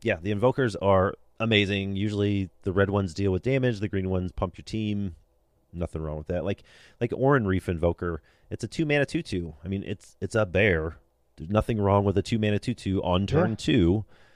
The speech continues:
Speaker 1: And then for eight mana, your whole team gets plus five, plus five and trample. Okay. <laughs> You know, sign
Speaker 2: Seem-
Speaker 1: me up. That's fine.
Speaker 2: Seems fine.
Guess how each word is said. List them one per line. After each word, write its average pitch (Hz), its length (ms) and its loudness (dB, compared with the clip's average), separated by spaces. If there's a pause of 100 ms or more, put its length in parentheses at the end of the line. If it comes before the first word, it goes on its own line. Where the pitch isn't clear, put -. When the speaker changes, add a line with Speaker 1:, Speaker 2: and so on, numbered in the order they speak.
(400)
Speaker 1:
And 104 240 0
then 117 140 0
for - 180 -4
eight 113 220 -2
mana, 131 240 2
your 117 160 0
whole 117 160 2
team 117 260 -6
gets 113 160 -4
plus 104 260 -2
five, 98 260 0
plus 98 180 -2
five 92 240 0
and 87 100 -4
trample. 71 400 -4 (1400)
Okay. - 480 -2
<laughs> - 60 -20 (400)
You 127 120 -4
know, 101 180 0
sign - 220 0
Speaker 2:
Seem- 95 100 4
Speaker 1:
me 85 100 -2
up. 69 120 -12
That's - 180 -6
fine. 71 320 -4
Speaker 2:
Seems 160 380 2
fine. 180 460 10